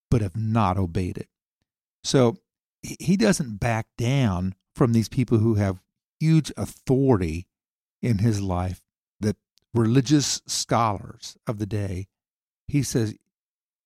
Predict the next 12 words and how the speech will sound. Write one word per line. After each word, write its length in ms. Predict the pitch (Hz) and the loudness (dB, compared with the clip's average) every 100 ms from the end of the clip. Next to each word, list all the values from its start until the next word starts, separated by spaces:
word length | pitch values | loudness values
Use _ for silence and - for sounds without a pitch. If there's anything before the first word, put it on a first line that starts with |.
| _ _ _ - | _ _ _ -4
"Not 140 | 120 | 0
only 140 | 170 175 | 0 0
are 20 | |
you 100 | 131 | -2
stiff-necked, 640 | - 147 - 123 120 113 | -2 -2 -2 -2 -2 -2
but 100 | - | -4
you're 120 | 131 | -4
disobedient. 720 | 131 123 - 92 98 95 90 - _ _ _ _ _ _ _ - | -2 -4 -4 -4 -4 -6 -10 -14 _ _ _ _ _ _ _ -8
Y-, 160 | 117 - _ _ _ _ | -8 -8 _ _ _ _
you're 340 | 120 110 147 | -10 0 2
so 240 | 165 - 143 | 2 2 2
disobedient, 640 | 123 - 107 110 107 101 | 2 -2 0 2 2 -2